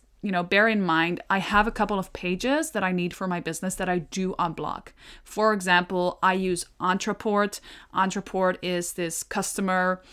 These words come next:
uh, relationship manager, which is where if you're on my V I P email list, um, it safely stores your details in there.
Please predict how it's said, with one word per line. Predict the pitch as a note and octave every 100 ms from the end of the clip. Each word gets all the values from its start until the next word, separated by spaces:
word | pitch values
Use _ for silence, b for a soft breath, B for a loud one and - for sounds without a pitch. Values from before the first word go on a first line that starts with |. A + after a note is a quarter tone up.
| B B F3+
uh, | F3 F3
relationship | F#3+ G3 G3+ A3+ G3+ G#3+
manager, | G3 F#3 F#3 F#3 F3+
which | F3+ F3+
is | F3+ E3+ F3+
where | E3+ E3 E3 E3 F3 B -
if | E3
you're | F3+ -
on | F3
my | E3+ F3
V | F3+
I | E3+
P | E3+ F#3 C4+
email | E4 A#3
list, | G#3 G#3 G#3 - B B
um, | - E3+ E3 E3
it | F#3+
safely | - - F#3+ G3 A3+ G3+
stores | - - F3+ F3+ F3+ F3+
your | - F3+
details | E3+ A#3 A#3 G#3+
in | G#3+ G3+
there. | F#3+ F3+ F3+